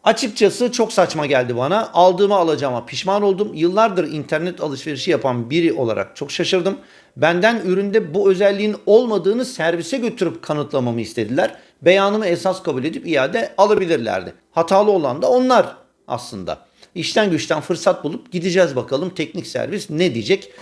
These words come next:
Basit bir konu gibi olabilir ancak belki ilginizi çeker. Size de bahsetmek istedim. İlgilendiğiniz için teşekkür ederim demiş.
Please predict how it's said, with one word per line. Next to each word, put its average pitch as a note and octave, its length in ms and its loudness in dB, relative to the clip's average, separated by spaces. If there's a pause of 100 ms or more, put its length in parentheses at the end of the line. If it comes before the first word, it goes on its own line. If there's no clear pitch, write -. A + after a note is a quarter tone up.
(180)
Basit G#3+ 420 2
bir G#3+ 160 0
konu D3+ 520 -4
gibi B2+ 280 -2
olabilir G3+ 580 0
ancak F#3 340 -4
belki F#3+ 280 2
ilginizi C3+ 480 -6
çeker. A3 420 -2 (220)
Size G3 420 2
de D#3 100 2
bahsetmek B2 500 -8
istedim. D3+ 340 -6
İlgilendiğiniz A#2+ 640 -4
için D#3 220 -8
teşekkür D3 380 -2
ederim G#2+ 320 -6
demiş. A3 300 0